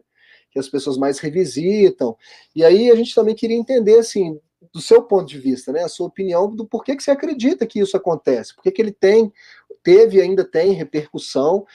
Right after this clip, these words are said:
se você acha que isso acontece pela própria obra que você analisa, né, que é, talvez, se não o maior, um dos maiores clássicos da memória do futebol brasileiro, ou se seria pela abordagem que você propôs,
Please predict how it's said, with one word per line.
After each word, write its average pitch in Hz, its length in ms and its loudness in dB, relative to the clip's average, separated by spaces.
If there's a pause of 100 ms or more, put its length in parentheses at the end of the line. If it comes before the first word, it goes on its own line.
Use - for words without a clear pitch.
(180)
se - 120 -20
você - 140 2
acha 196 260 4
que 214 160 -4
isso 196 460 0 (260)
acontece 170 540 -4
pela 175 160 0
própria 165 400 0
obra 143 360 0
que 139 120 -14
você 131 260 -8
analisa, 131 640 -6
né, 143 120 -8
que - 160 -8
é, 147 320 -2 (260)
talvez, 131 440 -6 (160)
se - 140 -12
não 143 120 0
o 180 80 -4
maior, 165 500 4
um 156 100 -4
dos 147 120 -10
maiores 143 340 -2
clássicos 139 500 -4
da 135 120 -2
memória 135 400 -2
do 127 100 -12
futebol 123 280 -6
brasileiro, 139 680 -2 (400)
ou 190 160 6
se 226 120 -6
seria 185 300 4
pela 180 200 4
abordagem 160 720 0
que 139 120 -14
você 135 260 -6
propôs, 151 800 -8